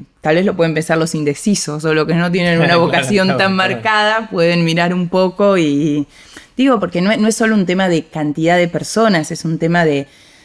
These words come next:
Speaker 1: también creo que, que va a haber mucho por, por innovar, por explorar, por investigar en, en el tema del envejecimiento que, que hoy recién estamos empezando.
Speaker 2: Claro.
Speaker 1: Entonces,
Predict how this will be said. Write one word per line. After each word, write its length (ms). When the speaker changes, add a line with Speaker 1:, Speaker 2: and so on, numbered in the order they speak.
Speaker 1:
también 420
creo 280
que, 260
que 120
va 60
a 20
haber 180
mucho 720
por, 260
por 240
innovar, 800
por 160
explorar, 680
por 100
investigar 880
en, 420
en 140
el 160
tema 240
del 140
envejecimiento 1000
que, 240
que 160
hoy 100
recién 600
estamos 440
empezando. 840
Speaker 2:
Claro. 120
Speaker 1:
Entonces, 300